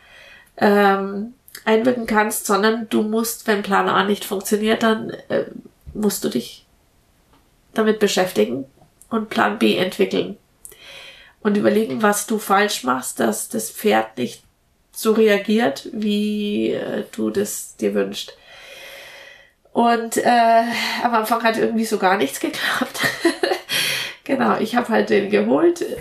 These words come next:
mit der Claudia zusammen und, ähm, ja, und dann hab ich gedacht, "Los geht's." Und der hat immer gemacht, was er wollte.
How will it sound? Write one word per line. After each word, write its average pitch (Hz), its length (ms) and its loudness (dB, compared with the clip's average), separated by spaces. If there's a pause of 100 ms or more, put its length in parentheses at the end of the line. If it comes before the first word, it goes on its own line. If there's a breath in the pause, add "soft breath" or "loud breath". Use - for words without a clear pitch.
mit 214 180 -2
der 202 80 4
Claudia 269 420 2
zusammen 247 500 0
und, 123 500 -6
ähm, 120 560 2 (1500)
ja, 190 340 0 (640)
und - 180 -6
dann 208 400 -2
hab 190 160 -4
ich 214 80 -6
gedacht, 208 240 0
"Los 233 200 2
geht's." 175 360 2 (580)
Und 202 200 -2
der 185 100 2
hat 196 120 -2
immer 196 180 0
gemacht, 202 340 0
was - 140 0
er 202 180 2
wollte. 185 380 0